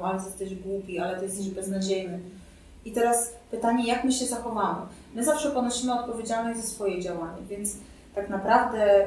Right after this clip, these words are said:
Speaker 1: jeżeli ten drugi rodzic zachowuje się w jakiś sposób agresywny, słownie czy niekompetentnie w naszym przekonaniu,
Speaker 2: Mhm.
Speaker 1: to jeżeli my zaczniemy się zniżać do jego poziomu, no to, to dziecko zostaje zupełnie bez opieki takiej emocjonalnej.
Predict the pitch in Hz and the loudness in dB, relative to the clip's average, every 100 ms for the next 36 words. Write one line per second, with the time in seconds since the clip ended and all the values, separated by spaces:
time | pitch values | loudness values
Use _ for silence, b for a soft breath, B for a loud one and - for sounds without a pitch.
0 | 208 202 208 214 202 202 208 240 262 233 | 4 -2 -2 -6 -6 -2 0 2 2 2
1 | 214 208 202 208 220 214 214 208 202 202 | 0 -2 -4 -4 -6 -4 -2 -2 0 -2
2 | - 214 233 185 202 202 - 269 254 214 | -2 -4 -4 -2 0 2 2 2 0 0
3 | 202 - 196 226 214 208 196 - 196 190 | 0 2 4 4 2 -4 -4 -2 0 2
4 | 190 190 - 190 185 - 175 196 208 220 | 0 0 -4 -6 -10 -10 -10 -6 -6 -4
5 | 214 214 220 233 214 196 190 185 190 190 | -2 -2 -2 -2 -2 -4 -6 -6 -8 -8
6 | - 185 190 185 180 214 208 190 170 175 | -8 -6 -6 -6 -4 -4 -4 -6 -8 -4
7 | 208 202 214 220 277 254 - 220 208 - | 2 2 2 0 2 2 0 -2 -4 -4
8 | 190 214 285 254 214 196 196 196 202 208 | -2 4 4 4 2 4 4 6 4 -2
9 | 208 202 185 185 226 - B B B B | 0 0 2 2 2 0 B B B B
10 | - _ - - 220 254 254 247 269 285 | -20 _ -18 -12 -4 -2 0 -2 -2 -2
11 | 277 247 - 254 254 247 - 254 247 247 | 0 2 2 2 0 0 -2 -2 0 -2
12 | 233 - 220 247 - - 220 247 196 - | -4 -4 0 2 2 0 -2 0 0 -4
13 | - 180 180 196 196 202 208 202 190 170 | -8 -4 2 2 2 -2 -4 -4 -4 -4
14 | 165 | -6